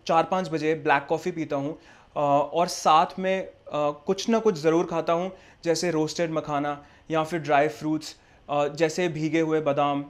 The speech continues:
अखरोट, अ, ये ज़रूर इंश्योर करें कि ड्राई फ्रूट्स मॉडरेशन में, अ, कंज्यूम किए जाएं। कभी-कभी मैं ब्लैक कॉफ़ी स्किप भी कर देता हूँ और उसकी जगह पे मैं कोकोनट वाटर कंज्यूम कर लेता हूँ।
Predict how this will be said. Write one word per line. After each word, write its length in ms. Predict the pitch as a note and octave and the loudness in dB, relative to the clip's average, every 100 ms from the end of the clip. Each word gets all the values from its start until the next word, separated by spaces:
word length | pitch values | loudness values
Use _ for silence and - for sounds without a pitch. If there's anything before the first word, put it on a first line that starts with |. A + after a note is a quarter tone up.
| - | -10
अखरोट, 540 | D3+ D3+ D3+ D3 D3 D3 - _ _ _ _ _ _ | -10 -4 -2 0 0 -4 -16 _ _ _ _ _ _
अ, 300 | E3 D#3 D3+ D3+ - _ | 0 2 2 2 -6 _
ये 180 | F#3 A3 | 2 2
ज़रूर 600 | F#3+ F#3 F#3 G#3 A3+ - F3+ | 6 6 8 4 2 0 -2
इंश्योर 500 | F#3+ F#3 G#3+ G3+ A3 | -2 0 6 6 6
करें 300 | G3 G3+ - | 2 0 -2
कि 120 | G#3+ | -2
ड्राई 280 | D#3 E3 F3 | 2 2 2
फ्रूट्स 380 | - G#3 - | -2 -6 -4
मॉडरेशन 600 | D#3+ D3+ D#3 F3 F3+ - | 0 2 4 4 2 0
में, 220 | G#3 G#3 G#3 | -2 -4 -6
अ, 60 | - _ | -10 _
कंज्यूम 580 | D#3 D#3+ D#3 E3+ E3+ F#3+ | -2 -2 0 -2 -2 -4
किए 160 | F#3+ F#3 | -2 -2
जाएं। 220 | F3+ G3+ - - - - | -2 -4 -8 -20 -6 2
कभी-कभी 380 | F#3+ G#3+ G#3+ | 4 4 2
मैं 280 | B3 B3 G3+ | 2 0 2
ब्लैक 220 | E3 E3+ | 2 2
कॉफ़ी 260 | - F#3+ A3+ | 2 -2 -2
स्किप 280 | A3 - F#3 | -4 -2 0
भी 160 | F3 | 0
कर 140 | G#3 F#3+ | 0 0
देता 200 | F#3+ G#3 | 0 0
हूँ 80 | G#3 | 0
और 60 | |
उसकी 180 | G3+ G#3+ | -2 -4
जगह 200 | F3+ F3+ | -4 -2
पे 120 | F#3+ | -2
मैं 140 | G3+ G#3 | -6 -4
कोकोनट 420 | F3+ F3+ F#3+ F#3+ | -4 -2 -2 0
वाटर 240 | F3 E3 | 0 0
कंज्यूम 400 | E3 D3 C#3 C3+ | -2 -4 -2 -4
कर 120 | C3 | -6
लेता 240 | A#2 A2 A2 | -8 -10 -14
हूँ। 140 | A2+ | -18